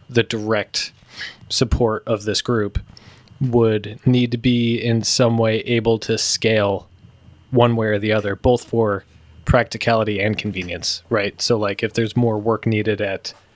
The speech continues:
the farm so that, and you don't need as much monetary income from outside, you can scale back. Say you're doing contract work or, like, what you're considering doing, Tyler, where you're doing, like,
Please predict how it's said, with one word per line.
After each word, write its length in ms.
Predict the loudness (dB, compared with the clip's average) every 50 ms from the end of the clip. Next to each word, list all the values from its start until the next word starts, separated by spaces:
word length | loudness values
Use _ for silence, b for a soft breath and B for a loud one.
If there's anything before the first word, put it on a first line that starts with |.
| _ _ _ -4
the 80 | -4
farm 460 | 0 4 4 4 6 4 2 0 -2
so 140 | -2 -2 -2
that, 200 | 0 0 0 0
and 140 | 0 0 0
you 60 | 2 2
don't 280 | 2 0 2 0 0
need 220 | 0 0 2 2 0
as 180 | -2 -2 -2 -2
much 340 | -2 -2 -2 -2 -4 -4 -8 _ _ 0
monetary 640 | 2 2 2 2 0 -2 -4 -2 -2 -2 -2 -2
income 320 | -4 -4 -4 -4 -6 -6 -6
from 140 | -4 0 0
outside, 480 | 0 0 0 -2 -2 -2 -2 -2 -2
you 100 | -4 -2
can 280 | -2 -2 -2 -2 -2 -4 B B B B B B B B
scale 260 | -2 0 0 0 2
back. 380 | 0 0 -2 -2 -4 -8 -12 -20 _ _
Say 120 | -2 0 0
you're 80 | 0
doing 220 | 0 -2 -6 -6 -4
contract 540 | -2 -2 -2 0 0 -2 -2 -4 -4 -4 -2
work 260 | -2 -2 -2 -2 -2
or, 80 | -2
like, 200 | -2 -2 -2 -2
what 100 | -2 -2
you're 120 | -2 -4 -4
considering 460 | -4 -4 -4 -4 -6 -6 -6 -8 -6
doing, 200 | -6 -8 -8 -8
Tyler, 300 | -6 -6 -6 -4 -4 -4
where 120 | -6 -6 -6
you're 100 | -6 -4
doing, 260 | -4 -4 -4 -4 -8
like, 280 | -8 -10 -10 -12 -14